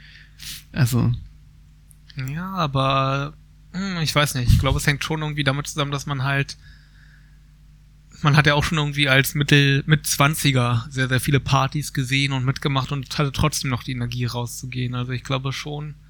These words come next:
Speaker 2: dass es irgendwie
Speaker 1: Man hat Partys gemacht und hatte noch die Energie rauszugehen?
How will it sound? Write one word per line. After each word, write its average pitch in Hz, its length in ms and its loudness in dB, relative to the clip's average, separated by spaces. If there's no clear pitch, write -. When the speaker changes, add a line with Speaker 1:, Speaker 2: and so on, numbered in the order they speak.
Speaker 2:
dass 135 240 2
es 131 320 -8
irgendwie 135 720 -2
Speaker 1:
Man 127 160 4
hat 131 160 -2
Partys 165 460 -4
gemacht 160 300 -2
und - 220 -4
hatte 139 220 -4
noch 139 280 -2
die 156 160 -8
Energie 147 520 -2
rauszugehen? 165 680 -6